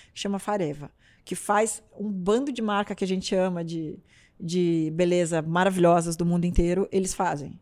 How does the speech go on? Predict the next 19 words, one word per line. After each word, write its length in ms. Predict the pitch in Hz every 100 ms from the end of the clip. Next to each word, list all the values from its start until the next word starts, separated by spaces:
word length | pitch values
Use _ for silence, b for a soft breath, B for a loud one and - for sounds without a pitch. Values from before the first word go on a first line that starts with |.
| -
Eles 200 | 180 -
que 80 |
produzem, 400 | 202 214 185 175
que 160 | 170 185
fabricam. 560 | - 180 180 175 - 160 b b b b b b
É, 200 | - 185
a 80 | 202
gente 240 | 208 214
não 80 | 220
conseguia 420 | 220 233 233 254
trabalhar 360 | 226 202 190 185
com 100 | 190
eles 120 | 180
porque 120 | -
a 40 | 202
gente 220 | 190 -
era 120 | 202
muito 200 | 196 190
pequeno. 480 | - - 185 165 -